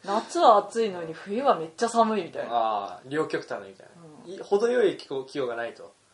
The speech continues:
Speaker 1: なんか地元の方が夏涼しいし、地元の方が冬あったかいっていう。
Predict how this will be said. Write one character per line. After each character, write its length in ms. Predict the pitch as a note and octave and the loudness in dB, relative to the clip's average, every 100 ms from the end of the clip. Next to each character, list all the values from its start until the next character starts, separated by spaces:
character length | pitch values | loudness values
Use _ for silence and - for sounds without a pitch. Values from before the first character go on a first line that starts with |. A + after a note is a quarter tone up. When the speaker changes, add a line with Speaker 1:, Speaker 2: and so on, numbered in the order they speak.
| _ _ | _ _
Speaker 1:
な 60 | G3+ | -10
ん 0 | |
か 80 | G3 | -8
地 100 | F3 | -4
元 300 | A#3 C#4 D#4 | -4 -4 -4
の 140 | D#4+ E4 | -2 0
方 160 | E4+ | 2
が 100 | A#3 | 4
夏 220 | F#3 F#3+ A#3+ F#3 F3+ | 2 -2 -6 -6 -12
涼 100 | G3+ | -10
し 140 | B3 | -8
い 40 | A3+ | -8
し、 180 | E3 | -10
地 120 | D#3 G3+ | -6 -4
元 260 | B3+ C4+ | -2 0
の 80 | C#4 | 0
方 200 | D4 C#4+ | 2 2
が 240 | F#3 E3+ E3 | 4 2 0
冬 200 | A3+ G3 | 2 2
あ 40 | |
っ 80 | - | 4
た 80 | - | 4
か 180 | B3+ | 8
い 60 | F#3 | 6
っ 40 | - | 4
て 120 | G#3 | -4
い 140 | G3 | -2
う。 100 | F3 | -4